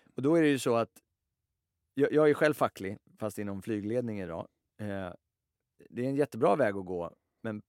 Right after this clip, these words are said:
problemet är där att barn får inte ansluta sig fackligt. <laughs> Så det får du inte göra förrän du är, om den gränsen är sexton eller arton. Så,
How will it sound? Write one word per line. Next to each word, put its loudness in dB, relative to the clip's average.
problemet -6
är 0
där 0
att -8
barn -6
får -8
inte -6
ansluta -8
sig -12
fackligt. -12
<laughs> -20
Så -18
det -4
får -6
du -2
inte -4
göra 4
förrän -4
du -2
är, -2
om -6
den -4
gränsen -8
är -4
sexton -8
eller -6
arton. -16
Så, -16